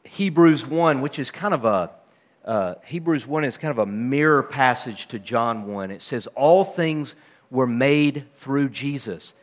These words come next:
Just wrap your mind around that for a minute. Just behold the glory of Jesus, that all things were made through Jesus. He is the, the powerful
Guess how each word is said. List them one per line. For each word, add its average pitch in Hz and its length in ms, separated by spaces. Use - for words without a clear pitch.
Just - 260
wrap 165 360
your 302 100
mind 208 300
around 107 260
that 87 200
for 92 120
a 80 40
minute. 80 160
Just - 200
behold 196 440
the 151 100
glory 175 460
of 135 80
Jesus, 170 520
that - 200
all 196 340
things 127 840
were 127 220
made 117 800
through 147 540
Jesus. - 840
He 190 220
is 139 160
the, 127 240
the 127 120
powerful 170 680